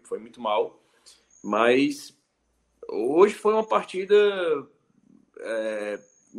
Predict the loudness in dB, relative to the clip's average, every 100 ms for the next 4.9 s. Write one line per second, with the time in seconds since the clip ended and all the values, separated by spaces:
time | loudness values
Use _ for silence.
0 | -14 -14 -20 -20 _ _ -6 0 0 0
1 | -10 -4 -4 -2 0 0 -2 -6 -2 0
2 | 0 -2 -4 -4 _ _ _ 0 2 2
3 | 0 -10 -6 -2 -2 -4 -8 -8 -8 -10
4 | -4 -2 -2 -4 -8 -8 -10 -10 -4